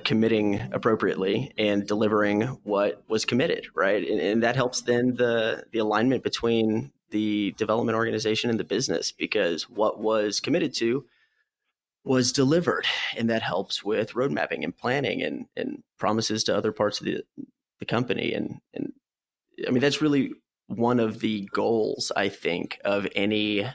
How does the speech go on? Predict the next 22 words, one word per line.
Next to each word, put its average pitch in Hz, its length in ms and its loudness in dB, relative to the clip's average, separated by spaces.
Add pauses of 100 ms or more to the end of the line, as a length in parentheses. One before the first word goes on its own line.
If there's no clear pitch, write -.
(640)
scaling 104 720 2
effort, 95 680 0
is 98 320 0
to 95 720 -2 (460)
get 98 200 0
better 113 180 2
transparency 113 640 0
and 110 80 0
predictability 107 840 0 (100)
between 107 800 0 (100)
the 98 140 -4 (180)
development 98 440 0
arm 110 160 2
and 113 80 2
the 107 40 0
business. - 540 -2 (540)
And, 95 340 2
uh, 82 420 2 (240)
and - 300 -2
when 110 200 0
that's 107 300 0
not 107 640 0